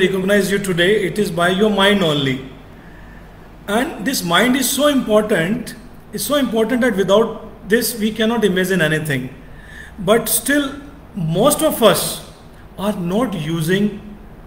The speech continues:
the some portion of the mind, which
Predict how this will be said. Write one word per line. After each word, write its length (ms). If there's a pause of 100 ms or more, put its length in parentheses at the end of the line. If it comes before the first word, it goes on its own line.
(120)
the 140
some 380
portion 280
of 80
the 80
mind, 420 (1300)
which 420